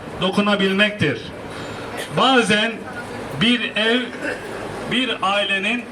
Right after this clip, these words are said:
huzur kapısı olur. Bazen de bir iş yeri, bir insanın gelecek kapısı olur. Tabii bu insanların hayalleriyle do-, e, Eda Hanım da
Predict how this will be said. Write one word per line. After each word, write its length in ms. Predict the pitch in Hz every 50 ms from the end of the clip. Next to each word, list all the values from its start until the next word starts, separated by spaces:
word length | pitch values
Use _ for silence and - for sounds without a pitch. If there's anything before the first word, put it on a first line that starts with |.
| - - - - -
huzur 300 | - 185 190 254 262 240
kapısı 360 | - - 196 190 196 180 - 202
olur. 240 | 180 151 135 113 - - - - - - - - - - - - - - - -
Bazen 500 | 175 214 254 262 254 226 233 226 214 208
de 300 | 190 202 226 247 233 - - 127 123
bir 160 | 190 247 254 233
iş 340 | 208 190 226 214 - - 185
yeri, 400 | 185 180 175 190 220 254 - - - - - - - - - - - - - - - -
bir 200 | 165 220 247 247
insanın 760 | - - - 196 208 202 - - 202 190 190 208 220 233 240 208 - - - -
gelecek 500 | 139 165 190 196 190 196 226 214 220 -
kapısı 520 | - 180 175 175 185 175 196 208 214 208 - - - -
olur. 260 | 156 151 147 139 117 107 - - - - - - - - - - - - - - - - -
Tabii 420 | - 226 254 262 262 240 214 190 - - - - - - - - -
bu 100 | 202 240
insanların 840 | 240 233 240 220 - - 208 208 208 202 202 208 214 226 220 185 143 120 - - -
hayalleriyle 840 | - 185 196 202 208 202 196 202 202 214 226 233 226 202 180 143 117 - - - - - - - - - - - - - - - -
do-, 200 | 175 196 196 190 170 170 165 165 165 175 - - 165 165
e, 40 | 160 175
Eda 260 | 170 214 208 190 185
Hanım 320 | 196 202 202 196 196 180
da 220 | 170 151 117 -